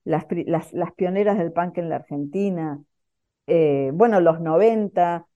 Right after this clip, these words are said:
en, en una época en lo que, digamos, cobró mucha fuerza lo que se llamó el rock barrial, también estuvieron ellas ahí con la autogestión. Em,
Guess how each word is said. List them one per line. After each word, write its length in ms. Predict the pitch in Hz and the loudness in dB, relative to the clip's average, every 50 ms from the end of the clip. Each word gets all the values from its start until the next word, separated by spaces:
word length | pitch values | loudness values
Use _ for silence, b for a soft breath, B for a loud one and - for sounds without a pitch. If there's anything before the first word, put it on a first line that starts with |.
| _ _ - | _ _ -10
en, 240 | 170 170 170 165 143 - | -6 -6 -4 -4 -4 -4
en 100 | 180 185 | -4 -2
una 160 | 196 190 190 | 0 0 0
época 320 | 208 214 226 214 208 185 | 2 2 2 2 2 2
en 80 | 175 175 | 2 2
lo 120 | 170 165 | -2 -2
que, 260 | 165 170 165 156 165 - _ _ _ _ _ - | -2 -2 -2 -2 -4 -8 _ _ _ _ _ -10
digamos, 360 | 175 165 165 165 170 165 165 _ _ _ _ _ _ _ _ _ _ _ - - - _ _ | -8 -6 -4 -4 -6 -8 -12 _ _ _ _ _ _ _ _ _ _ _ -20 -20 -20 _ _
cobró 320 | - - 175 202 220 233 | 0 2 4 6 6 6
mucha 320 | 233 240 277 254 - 240 208 | 8 6 4 4 4 0 0
fuerza 380 | 208 - 220 220 214 220 233 196 | 2 2 2 2 2 0 -2 -2
lo 140 | 180 175 - | -2 -2 -4
que 80 | 175 | -6
se 80 | 160 160 | -10 -8
llamó 340 | 160 170 160 170 180 190 190 | -6 -4 -4 -2 0 0 0
el 80 | 185 | 0
rock 220 | 185 185 180 175 175 | 2 0 0 2 2
barrial, 720 | 175 170 151 165 190 196 208 202 196 180 180 180 175 180 - _ _ _ _ _ _ _ | 2 2 2 0 2 4 6 6 6 6 4 2 0 -4 -8 _ _ _ _ _ _ _
también 300 | - 190 185 190 214 214 | -6 -2 0 4 4 4
estuvieron 500 | 214 214 - 202 180 185 185 185 180 185 | 4 2 -2 -4 -2 -2 -2 -2 -4 -4
ellas 400 | 196 208 208 202 - 185 175 - | -4 -4 -4 -4 -4 -6 -6 -2
ahí 220 | 185 175 180 196 190 | -2 0 0 0 -2
con 180 | - 196 180 | -4 -4 0
la 80 | 170 165 | 0 2
autogestión. 1160 | 160 160 160 156 147 - - 143 143 _ _ - 220 220 202 190 180 170 170 165 160 160 _ _ _ _ _ _ _ _ _ _ _ _ - | 0 0 -2 -6 -8 -8 -12 -14 -14 _ _ 0 0 2 2 0 -2 -4 -6 -8 -12 -14 _ _ _ _ _ _ _ _ _ _ _ _ -8
Em, 960 | - - 175 175 170 165 160 156 156 151 151 147 143 147 135 117 85 - - | -4 -2 0 0 0 0 -2 -4 -6 -8 -8 -8 -8 -6 -8 -8 -10 -14 -18